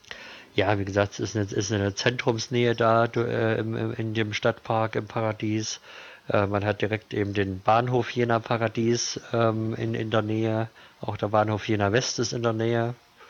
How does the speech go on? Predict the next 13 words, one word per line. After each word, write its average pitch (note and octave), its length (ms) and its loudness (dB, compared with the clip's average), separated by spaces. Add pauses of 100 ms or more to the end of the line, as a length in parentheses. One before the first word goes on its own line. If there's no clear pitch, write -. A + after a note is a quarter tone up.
(600)
Und G#2 800 2
ja, G2 300 2 (680)
das G#2+ 220 -6
ist G#2+ 160 -6
so G#2+ 180 0
die, G#2 240 2
sind A2 200 2
so G#2+ 100 2
die G#2 120 0
Gegebenheiten, G#2+ 880 2
die G#2 80 -4
das G2+ 360 -4
Stadion G#2 800 0